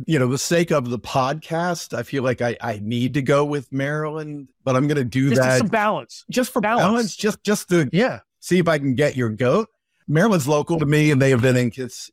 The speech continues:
Speaker 1: inconsistent all year, and, uh, and I've lost more than <laughs> one on, on Maryland this year. I'm gonna go ahead and, and just, just for the sake of having the conversation, I'm going with Maryland.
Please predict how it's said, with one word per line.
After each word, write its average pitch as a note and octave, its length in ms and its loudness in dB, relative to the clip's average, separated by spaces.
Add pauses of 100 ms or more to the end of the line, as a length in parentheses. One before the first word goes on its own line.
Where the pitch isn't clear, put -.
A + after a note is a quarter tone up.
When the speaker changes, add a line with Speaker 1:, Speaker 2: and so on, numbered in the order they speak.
Speaker 1:
inconsistent B2+ 760 -8
all A#2+ 280 -2
year, A#2+ 460 -2
and, A2 260 -6
uh, A2 260 -8 (440)
and A#2 100 0
I've A2+ 120 -2
lost B2+ 300 0
more C3+ 200 -4
than B2+ 100 -6 (120)
<laughs> D3+ 100 -12
one G3+ 260 2
on, D3+ 300 0
on E3 320 2 (100)
Maryland D3+ 340 -2
this D3+ 200 -8
year. C#3+ 240 -10 (320)
I'm D#3 160 2
gonna D#3+ 160 4
go C3+ 180 4
ahead C3 340 2
and, A#2 140 -2
and A#2+ 160 0
just, G3 240 -4 (180)
just - 200 -2
for - 80 -6
the F3 100 0
sake F3+ 480 -4
of C3 300 -4
having C#3 380 -6
the A#2+ 100 -12
conversation, G#2+ 800 -8 (260)
I'm A2 120 -10
going A2+ 140 -6
with G2+ 120 -10
Maryland. E2 300 -20